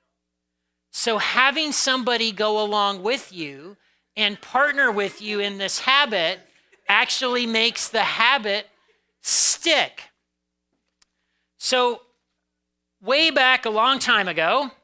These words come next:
the Jews in the first century had all these commandments from God. They had six hundred and thirteen commandments. And then the people that I call the God Squad, they added in a bunch of other rules around it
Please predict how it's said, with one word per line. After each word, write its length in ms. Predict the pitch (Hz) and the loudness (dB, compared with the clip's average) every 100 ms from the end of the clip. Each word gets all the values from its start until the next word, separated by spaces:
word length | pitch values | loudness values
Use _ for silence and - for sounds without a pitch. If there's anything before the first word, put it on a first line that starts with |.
| _ _ _ _ _ _ _ | _ _ _ _ _ _ _
the 120 | 170 196 | -8 -4
Jews 560 | - 277 294 254 247 | 0 0 2 0 -2
in 140 | 208 190 | -4 -6
the 80 | |
first 320 | 175 233 269 - | -6 -2 -2 -2
century 600 | 226 226 - 190 185 185 | -2 -2 -4 -4 -2 -4
had 480 | 165 190 185 175 165 - | -4 0 2 0 -4 -4
all 300 | 196 233 254 | 0 0 -2
these 280 | 240 233 | -4 -8
commandments 640 | - 214 196 196 196 185 - | -8 -8 -6 -4 -6 -12 -14
from 160 | 185 | -12
God. 380 | 151 160 139 113 - | -2 0 0 -4 -6
They 100 | 175 | -4
had 160 | 175 | -4
six 320 | - - - | -4 -6 -2
hundred 220 | 262 262 208 | -2 -2 -6
and 120 | 175 | -4
thirteen 400 | 226 226 233 220 | -4 -2 -6 -8
commandments. 760 | - 202 202 175 165 - - - _ _ _ _ _ | -6 -4 -4 -4 -12 -12 -12 -14 _ _ _ _ _
And 180 | 214 208 | -10 -6
then 500 | 214 311 277 240 214 - 160 | 0 2 2 0 -6 -14 -6
the 340 | 208 190 185 - _ _ | -2 -2 -4 -10 _ _
people 340 | 262 254 240 | -8 -4 -4
that 140 | 190 196 | 0 2
I 140 | 202 | 2
call 240 | 220 226 190 | 2 -2 -2
the 100 | 180 | -4
God 380 | 165 214 247 | 0 2 2
Squad, 560 | 202 - 180 151 156 156 _ _ _ | -2 -4 0 0 -2 -6 _ _ _
they 200 | 240 262 | 0 2
added 380 | 220 262 247 233 | 2 2 2 0
in 160 | 233 | 0
a 80 | 214 | 0
bunch 560 | 170 151 - 294 294 269 | -4 -8 -2 0 2 -2
of 140 | 220 | 0
other 280 | 240 302 285 | 0 2 0
rules 420 | 196 190 196 - | 0 -2 -2 -4
around 520 | 185 165 214 254 240 | -6 -2 0 2 0
it 180 | 175 131 | -6 -10